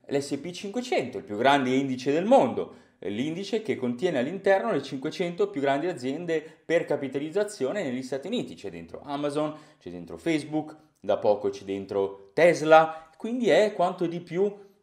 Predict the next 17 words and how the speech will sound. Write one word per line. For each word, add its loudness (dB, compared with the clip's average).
semplice -2
in 0
realtà 4
ci -8
sia, 0
ok? -8
E 4
di -4
più -4
comune -2
ci -10
sia. -10
E -10
noi 4
abbiamo 6
questo 2
grafico 2